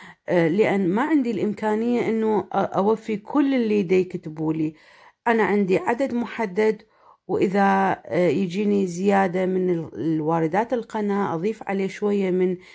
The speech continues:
إمكانياتي الخاصة حتى أقدر أساعد أو أساهم بكفالة يتيم زيادة. لكن إنه العدد اللي يجيني ودا يطلبوا مني شغلات أكبر وأكبر، أنا أعتذر جدًا من المتابعات اللي دا يكتبولي.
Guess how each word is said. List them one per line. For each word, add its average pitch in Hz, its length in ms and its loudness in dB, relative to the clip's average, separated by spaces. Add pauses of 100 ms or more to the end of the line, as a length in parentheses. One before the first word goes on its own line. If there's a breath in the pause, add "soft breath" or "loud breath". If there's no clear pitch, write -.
(280 loud breath)
إمكانياتي 202 760 2
الخاصة 185 500 -4
حتى - 320 -10
أقدر 175 480 -4
أساعد 170 600 -2 (400 loud breath)
أو 165 140 -8
أساهم 190 520 2
بكفالة 190 720 -6
يتيم 196 440 -2
زيادة. 165 600 0 (440 loud breath)
لكن 202 420 2
إنه 190 280 0
العدد 220 440 0
اللي 202 320 -2
يجيني 202 400 -2
ودا 175 140 0
يطلبوا 165 440 -2
مني 165 480 2
شغلات 190 600 -4
أكبر 208 340 -2
وأكبر، 180 500 -4
أنا 190 200 -2
أعتذر 170 420 -2
جدًا 160 400 0 (400 loud breath)
من 196 180 4
المتابعات 185 920 0
اللي 180 180 2
دا 151 100 -4
يكتبولي. 147 680 -8